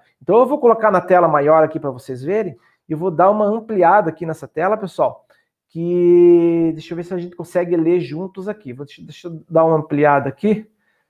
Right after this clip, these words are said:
Deixa, só deixa eu ver como é que ficou. Ficou na tela grande. Vocês estão conseguindo ler aí? Só me dá uma informação aqui. Só vou ampliar mais um pouquinho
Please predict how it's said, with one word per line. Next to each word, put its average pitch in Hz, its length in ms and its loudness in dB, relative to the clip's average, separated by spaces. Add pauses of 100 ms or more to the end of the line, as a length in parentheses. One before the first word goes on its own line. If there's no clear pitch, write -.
(200)
Deixa, - 180 -20
só 156 100 0
deixa 160 220 -2
eu 160 60 2
ver 160 100 0
como 160 160 -6
é 151 60 -2
que - 100 -20
ficou. 202 680 -4 (1120)
Ficou 170 200 0
na 190 100 4
tela 196 240 4
grande. 156 260 0
Vocês 185 220 -2
estão 220 180 0
conseguindo 185 480 -2
ler 170 220 2
aí? 277 260 -2 (120)
Só - 120 -8
me 196 120 -2
dá 208 100 4
uma 208 80 2
informação 190 540 -4
aqui. 139 180 -10
Só 156 140 -10
vou 202 140 -2
ampliar 214 340 2
mais 233 400 -2
um 202 80 -2
pouquinho 165 600 -8